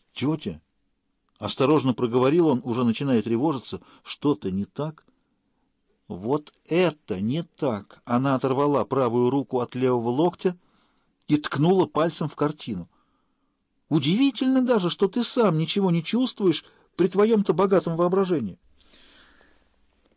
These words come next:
Нет, кое-что Киннелл чувствовал. Определенно чувствовал,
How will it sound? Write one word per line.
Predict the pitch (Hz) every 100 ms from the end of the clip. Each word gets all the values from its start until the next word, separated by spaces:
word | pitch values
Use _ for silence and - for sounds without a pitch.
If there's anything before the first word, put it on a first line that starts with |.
| _ _ -
Нет, | 95 104 87 - -
кое-что | 101 127 151 - 156
Киннелл | 151 - 131 147 170
чувствовал. | - - 190 - - 80 76 - _ _ _ _ _
Определенно | - 98 123 107 107 113 143 175
чувствовал, | - 196 - 120 107